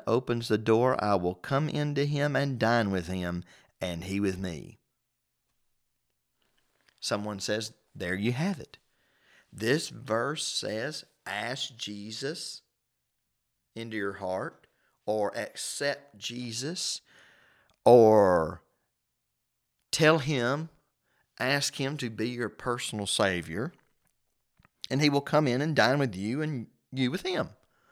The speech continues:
Dear listeners, dear friends, context is king. Look closely at Revelation three, verse fourteen. "And to the angel or messenger of the church of the Laodiceans,"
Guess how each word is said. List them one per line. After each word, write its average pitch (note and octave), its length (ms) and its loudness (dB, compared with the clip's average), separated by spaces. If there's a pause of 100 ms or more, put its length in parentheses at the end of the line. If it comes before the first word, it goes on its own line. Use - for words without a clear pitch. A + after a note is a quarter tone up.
(1080)
Dear A2+ 200 6
listeners, D3 540 2
dear G2+ 180 -2
friends, A#2+ 460 -4 (1500)
context G2+ 720 0
is F#2 140 -2
king. F#2+ 500 -6 (1400)
Look G2+ 280 -4
closely A2+ 560 -2
at - 100 -10
Revelation G2 760 -2
three, F#2+ 460 -2 (680)
verse F2+ 320 -4
fourteen. F#2 680 -4 (360)
"And G#2 140 -10
to G#2 100 0
the F#2+ 160 -2
angel G#2 360 -2
or F#2 140 -2
messenger G2 500 -4
of F#2+ 200 -6
the C3 80 0
church F2+ 420 -2
of F#2+ 140 -8
the F2 80 -6
Laodiceans," F2+ 1400 -4